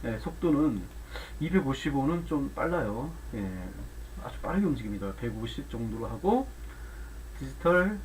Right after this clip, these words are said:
십이하고 십삼 번이 방향을 결정하는 상황이죠. 십이 번하고 십삼 번이 방향을 결정하는 상황이다. 그리고 한쪽 방향으로 움직인다는 얘기고요. 예, 이게. 자, 그렇지 않을 때는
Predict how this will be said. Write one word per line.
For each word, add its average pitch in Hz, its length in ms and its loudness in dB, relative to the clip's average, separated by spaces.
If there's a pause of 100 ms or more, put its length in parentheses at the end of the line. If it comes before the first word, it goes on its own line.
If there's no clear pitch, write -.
십이하고 175 840 4 (500)
십삼 240 400 6
번이 131 300 4 (320)
방향을 208 500 6
결정하는 120 460 0
상황이죠. 107 580 -2 (100)
십이 - 320 -6
번하고 113 360 -2
십삼 147 360 -4
번이 123 160 -2
방향을 120 520 -4
결정하는 98 400 -6
상황이다. 85 720 -6 (1500)
그리고 143 160 -4
한쪽 147 220 -4
방향으로 104 380 -2
움직인다는 101 880 -4
얘기고요. 87 640 -6 (260)
예, - 320 -8
이게. 170 380 -4 (1700)
자, - 160 -4
그렇지 247 360 10
않을 170 240 8
때는 135 360 6